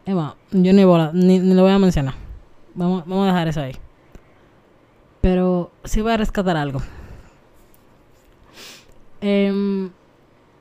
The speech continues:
hablando de las prioridades y de, de la empatía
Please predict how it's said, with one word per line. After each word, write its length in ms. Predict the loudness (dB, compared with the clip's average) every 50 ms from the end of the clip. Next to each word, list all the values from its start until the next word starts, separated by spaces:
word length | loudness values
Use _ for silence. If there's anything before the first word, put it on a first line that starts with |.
| _ _ _ _ _ _ _ _ -6
hablando 320 | -4 0 2 4 4 6
de 80 | 6 4
las 120 | 4 4
prioridades 720 | 4 4 4 4 2 0 -2 -2 -4 -4 -4 -6 -8 -10 -16 -20 -20 -20 -20 -20 -20 -20 _ _ _ _ _ _ _ _ _ -6
y 180 | -4 -2 0 0
de, 600 | 0 0 0 0 0 -2 -2 -2 -4 -4 -6 -8 -8
de 120 | -4 -2
la 100 | 0 0
empatía 580 | 0 0 0 -2 -6 -8 -8 -8 -10 -12 -14